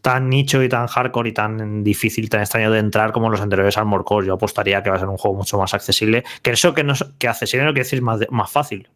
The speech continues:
Simplemente que, que va a ser más fácil que cualquier jugador pueda entrar y entenderlo y jugar. Otra cosa, luego el infierno que te encuentres ahí, ¿no?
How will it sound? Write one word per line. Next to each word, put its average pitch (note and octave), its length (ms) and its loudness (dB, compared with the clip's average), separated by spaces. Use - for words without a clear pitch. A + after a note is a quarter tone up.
Simplemente A#2+ 500 2
que, A2 320 -2
que G2+ 80 -2
va F#2 80 0
a F#2+ 60 2
ser G#2+ 100 0
más G2+ 160 -2
fácil G#2+ 180 2
que A2 120 -2
cualquier G2 260 -2
jugador A2 260 0
pueda B2+ 280 4
entrar B2+ 480 0
y G#2 360 -4
entenderlo B2 680 2
y B2 80 -2
jugar. C3 480 0
Otra - 180 -2
cosa, B2+ 220 0
luego B2+ 220 4
el B2+ 60 2
infierno A#2+ 380 0
que B2 60 0
te A2+ 100 -2
encuentres G#2+ 400 -2
ahí, G#2 200 0
¿no? B2 160 0